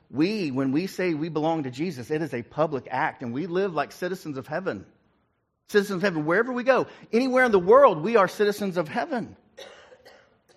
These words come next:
And most of us here, citizens of the United States as well. And those have both great privileges and great responsibility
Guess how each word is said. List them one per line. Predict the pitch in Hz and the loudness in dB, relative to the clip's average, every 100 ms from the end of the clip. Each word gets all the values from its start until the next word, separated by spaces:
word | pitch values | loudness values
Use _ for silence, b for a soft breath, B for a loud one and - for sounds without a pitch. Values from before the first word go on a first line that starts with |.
| _ _ | _ _
And | 165 170 | 0 2
most | 160 170 | 2 0
of | 170 | -2
us | 175 | -4
here, | - 180 170 | -2 -2 -2
citizens | - 156 160 170 | -2 -4 -2 -6
of | 170 | -4
the | 180 | -2
United | 175 190 185 | -2 -4 -6
States | 208 214 214 | -6 -6 -10
as | 226 | -10
well. | 277 247 117 B B | -10 -10 -12 B B
And | 180 180 | -2 2
those | 220 240 | 4 4
have | 208 196 160 | 2 0 0
both | 190 190 - 127 | 0 0 -4 -8
great | 180 247 - | -4 -2 -4
privileges | - 214 233 190 208 - | -2 0 2 0 -4 -6
and | 175 220 185 | -6 -4 -2
great | 190 185 | -2 -2
responsibility | 165 - 160 147 - 123 123 117 117 | -6 -8 -6 -6 -8 -12 -10 -12 -16